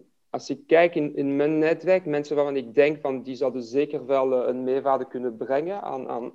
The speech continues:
aan jouw podcast. Ik denk onder andere aan, eh, aan Maarten Marheels. Van, ehm,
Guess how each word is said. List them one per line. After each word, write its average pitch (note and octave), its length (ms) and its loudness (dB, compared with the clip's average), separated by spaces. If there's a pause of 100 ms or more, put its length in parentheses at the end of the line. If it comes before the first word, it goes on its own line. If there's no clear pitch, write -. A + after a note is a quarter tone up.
(120)
aan D3 200 -6
jouw C3+ 200 0
podcast. - 600 -12 (720)
Ik B2 240 -6
denk D#3 300 2
onder D#3 320 2
andere D3+ 600 2
aan, C3 300 0
eh, C3 160 2
aan C3 240 -2
Maarten C3+ 400 -4
Marheels. C#3 680 -2 (300)
Van, B2 260 -4
ehm, A#2+ 480 -2